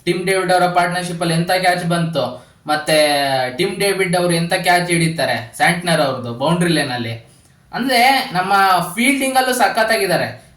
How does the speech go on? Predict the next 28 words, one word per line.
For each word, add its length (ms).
ಎಲ್ಲ 280
ಒಳ್ಳೊಳ್ಳೆ 380
ಫೀಲ್ಡರ್ಸ್, 960
ಆ, 180
ಡೆತ್ 400
ಓವರ್ಸ್ 400
ಅಲ್ಲಿ 200
ಎಲ್ಲ 300
ಬೌಂಡ್ರಿ 300
ಲೈನ್ 180
ಹತ್ರ 200
ನಿಂತಿರ್ತಾರೆ. 580
ಫಿಲ್ 340
ಸಾಲ್ಟ್, 380
ವಿರಾಟ್ 500
ಕೊಹ್ಲಿ, 680
ಟಿಮ್ 280
ಡೇವಿಡ್, 420
ಲಿಯಾಮ್ 340
ಲಿವಿಂಗ್ಸ್ಟೋನ್, 720
ರಜತ್ 440
ಪಾಟಿದಾರ್ 400
ಒಳ್ಳೆ 200
ಫೀಲ್ಡರ್. 600
ಯಾವ 340
ತರ 120
ಇದೆ 220
ನೋಡಿ. 520